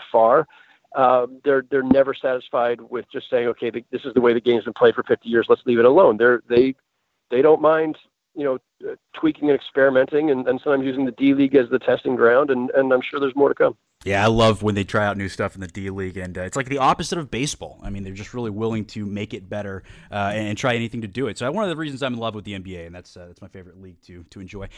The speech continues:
Speaker 2: So the Clippers, to me, are a mystery. I mean, they seem like they have a collection of pretty solid talent, but they always wind up being somehow less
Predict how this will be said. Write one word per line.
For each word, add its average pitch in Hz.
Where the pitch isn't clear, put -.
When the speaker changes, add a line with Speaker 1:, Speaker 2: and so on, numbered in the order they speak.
Speaker 2:
So 220
the 208
Clippers, 349
to 240
me, 208
are 160
a 165
mystery. 127
I 117
mean, 123
they 151
seem 262
like 233
they 190
have 165
a 151
collection 143
of -
pretty 165
solid 160
talent, 135
but 147
they 151
always 175
wind 160
up 135
being 147
somehow 143
less 123